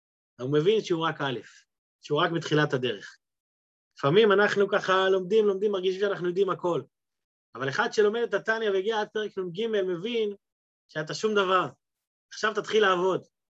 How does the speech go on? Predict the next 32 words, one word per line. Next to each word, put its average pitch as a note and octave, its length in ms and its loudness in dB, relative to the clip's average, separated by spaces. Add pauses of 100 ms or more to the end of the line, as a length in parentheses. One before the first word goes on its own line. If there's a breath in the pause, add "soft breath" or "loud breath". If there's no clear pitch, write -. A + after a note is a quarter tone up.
(320)
עכשיו, G#3+ 420 -2
אם G3+ 60 0
אתה F#3+ 120 -2
רוצה E3+ 220 -8
שתהיה G3+ 240 0
השראת G3 280 -2
השכינה, F#3+ 580 0 (580)
זה D#3 100 -8
תלוי G#3+ 240 4
בך. G#3 220 2 (560)
אתה, G3+ 260 -6 (100)
אתה G#3+ 240 -4
ורק G3+ 260 -4
אתה G#3 300 -4
זה G3 80 -2
שתוכל F3+ 280 -6
להשרות E3 320 -6
את - 60 -10
השכינה. C3+ 380 -2 (1120 soft breath)
וזה F3+ 140 6
בעצם G#3 220 4
הנקודה F3 340 2
של E3+ 120 -4
כל F#3 160 2
התניא. F#3 320 -2
האמת F#3+ 180 -8
שחשבתי F3+ 300 -6
אולי F3 140 -2
גם E3 120 -8
לעשות - 260 -10
סיכום G3+ 300 4
קצר, D#3+ 380 0